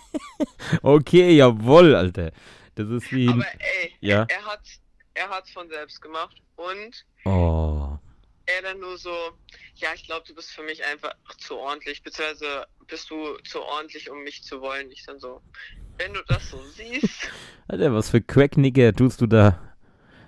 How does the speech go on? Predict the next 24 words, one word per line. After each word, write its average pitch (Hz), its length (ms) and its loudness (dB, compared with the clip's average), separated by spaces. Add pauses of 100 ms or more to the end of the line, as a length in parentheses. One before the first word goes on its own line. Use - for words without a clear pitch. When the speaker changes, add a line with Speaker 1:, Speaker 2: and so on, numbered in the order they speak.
Speaker 1:
tust 110 220 0
du 113 40 -2
da, 95 540 6
äh, 85 40 -2
daten, 123 420 2
Alter? 76 380 -8 (1400)
Speaker 2:
Ey, 185 320 -8
ich - 340 -18
Speaker 1:
Also, 139 320 6
warte, 143 200 6
Speaker 2:
boah, 113 60 4
ich 107 140 -2
bin - 140 -4
Speaker 1:
das - 20 0
Speaker 2:
einfach 131 120 0
Speaker 1:
ist 180 100 0
Speaker 2:
zu - 140 -14
Speaker 1:
schon - 180 2
mal 165 80 6
Speaker 2:
reingerutscht. - 20 4
Speaker 1:
gute, 139 560 2
gute 143 240 2
Einleitung. 95 580 0 (280)
Tinder, 160 400 4